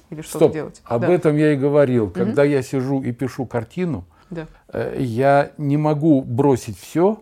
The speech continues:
Speaker 2: сесть за компьютер, найти это огромное количество площадок, что-то зайти туда и сказать: «Люди, вот есть такая интересная вещь, вот посмотрите, оцените, распространите».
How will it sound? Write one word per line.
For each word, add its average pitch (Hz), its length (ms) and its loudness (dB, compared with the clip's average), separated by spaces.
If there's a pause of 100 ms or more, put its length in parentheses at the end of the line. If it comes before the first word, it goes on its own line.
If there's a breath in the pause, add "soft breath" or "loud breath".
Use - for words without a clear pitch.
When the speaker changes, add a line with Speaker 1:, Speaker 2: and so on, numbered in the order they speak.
(160)
Speaker 2:
сесть 156 360 0
за 131 100 2
компьютер, 131 640 -2
найти 170 840 2
это 139 300 4
огромное 127 480 4
количество 131 540 -2
площадок, 127 840 0
что-то 156 300 2
зайти 156 560 2
туда 131 440 6
и 135 140 -2
сказать: 143 420 0
«Люди, 175 260 0
вот 139 200 0
есть 143 220 -2
такая 131 360 0
интересная 120 680 -2
вещь, 208 260 -2
вот 131 160 -2
посмотрите, 139 640 -2
оцените, 135 560 -2
распространите». 143 880 -6